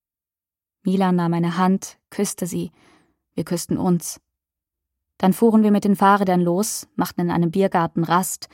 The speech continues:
tranken etwas Kühles im Schatten einer großen Kastanie. Die ganze Zeit über ermahnte ich mich innerlich, nur nicht zu anstrengend sein,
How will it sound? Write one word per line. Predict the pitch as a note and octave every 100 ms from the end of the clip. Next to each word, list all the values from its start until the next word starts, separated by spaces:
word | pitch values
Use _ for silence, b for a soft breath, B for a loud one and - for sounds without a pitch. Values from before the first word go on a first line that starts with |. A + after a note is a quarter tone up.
| b b b
tranken | - G3+ G#3 F3+
etwas | - F3+ -
Kühles | G3+ F#3+ F#3
im | -
Schatten | E3 F#3 F#3 E3
einer | D3+ D#3
großen | D#3 F3 -
Kastanie. | D#3+ D#3+ - F3 D#3 D#3 D3+ - _ _ _ _ _ _ _ _ _ _ _ _ _ _ _ -
Die |
ganze | F3+ F3+ F3+
Zeit | - G3+ F#3+
über | E3 C#3+
ermahnte | D#3 F#3 F#3+ F#3
ich | -
mich | F3 -
innerlich, | G3+ E3+ F3+ - B B B B
nur | G3 G#3+
nicht | A3+ A3
zu | - -
anstrengend | A3 - F#3+ F3 E3
sein, | E3+ E3 D#3+